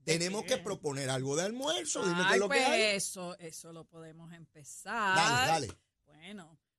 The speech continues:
Speaker 1: podemos tomarnos un consomé de pollo.
Speaker 2: Ah, empieza suavecito, sí.
Speaker 1: Suavecito, tú sabes, para ir
Speaker 2: Sí, sí, para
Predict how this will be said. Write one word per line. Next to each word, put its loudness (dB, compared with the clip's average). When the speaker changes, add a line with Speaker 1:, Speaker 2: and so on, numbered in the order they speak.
Speaker 1:
podemos -6
tomarnos -6
un -12
consomé -12
de -16
pollo. -12
Speaker 2:
Ah, -14
empieza -6
suavecito, -4
sí. 0
Speaker 1:
Suavecito, -2
tú -16
sabes, -6
para -2
ir 0
Speaker 2:
Sí, 2
sí, 2
para 2